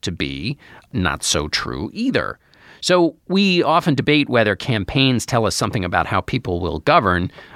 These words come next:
This was an instance in which the campaign was telling us something about the problems that Ross Perot would have when he got into office. And it should be remembered that he had said things like, "I can solve the problem of the national debt without working a sweat. It's just that simple."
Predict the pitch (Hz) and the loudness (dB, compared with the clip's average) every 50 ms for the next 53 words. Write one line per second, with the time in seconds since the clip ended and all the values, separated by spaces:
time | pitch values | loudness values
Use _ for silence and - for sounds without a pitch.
0 | - _ 135 139 139 139 - - 127 - 120 117 110 110 107 - - - 101 - | -18 _ 0 2 2 4 4 4 4 2 2 0 0 -2 -2 -2 -2 -2 0 0
1 | - - - 107 95 92 90 90 82 80 - - - - - - - - - 107 | -2 -2 0 0 0 0 0 0 0 0 0 -2 -2 -2 -6 -14 -14 -8 -6 -6
2 | - - 135 120 101 - - - 123 120 113 101 92 85 82 - - 107 95 87 | -2 0 2 2 2 2 2 2 2 4 4 2 2 0 -2 0 0 0 0 0
3 | 82 82 73 - - 101 82 80 - 78 76 - - - - - - - - - | -2 -2 -2 -2 -2 -4 -4 -4 -4 -6 -6 -8 -12 -18 -20 -10 -6 -2 0 0
4 | 87 80 - 85 - - 92 76 76 76 76 73 73 76 - - - - - - | 0 0 -2 -4 -2 0 0 0 0 0 -4 -6 -6 -6 -6 -8 -8 -10 -16 -20
5 | - - _ - 147 80 80 73 78 90 78 71 - - - 80 73 69 71 73 | -20 -20 _ -10 -8 -6 -6 -4 -2 -2 -2 -2 -2 -2 -2 -2 -2 -2 -4 -6
6 | - - 98 82 73 73 80 85 76 73 85 92 - - 67 67 - 65 - - | -4 -2 -2 -2 -2 -4 -4 -4 -4 -4 -4 -4 -4 -4 -4 -4 -4 -4 -4 -6
7 | - - 156 151 123 - 113 - - - - 120 123 120 - - 160 123 135 131 | -4 -2 -2 -2 -2 -2 -6 -8 -6 -4 -2 -2 -2 0 0 0 0 2 2 2
8 | 131 151 180 226 247 180 131 120 98 104 110 117 127 151 156 139 127 - _ _ | 2 2 2 2 0 2 0 0 0 0 -2 -2 -2 -2 -2 -2 -4 -6 _ _
9 | _ _ - - 139 139 - - 320 185 131 - - 131 113 107 92 - 143 175 | _ _ -4 -4 -4 -2 0 0 0 0 0 0 0 0 0 0 -2 -2 0 0
10 | 185 131 110 104 - - - 123 127 - 143 131 - 196 165 160 139 117 107 - | 0 0 0 -2 -6 -4 -4 -2 0 0 0 0 2 2 2 2 0 -2 -2 0
11 | 156 139 131 131 123 117 107 110 107 110 110 107 - - 95 92 120 143 147 117 | 0 2 2 2 0 0 -2 -2 0 0 0 0 0 -2 -2 0 0 0 0 0
12 | 113 107 95 95 95 101 - - 98 85 85 - - - 196 - - - - _ | 0 0 0 0 -2 -4 -4 -4 -4 -2 -2 -2 -2 0 0 0 0 -2 -6 _
13 | - - - - - - - - 64 62 - - - - 226 - - - | -10 -10 -6 -4 -4 -4 -2 -2 -4 -4 -2 0 0 2 2 0 -2 -6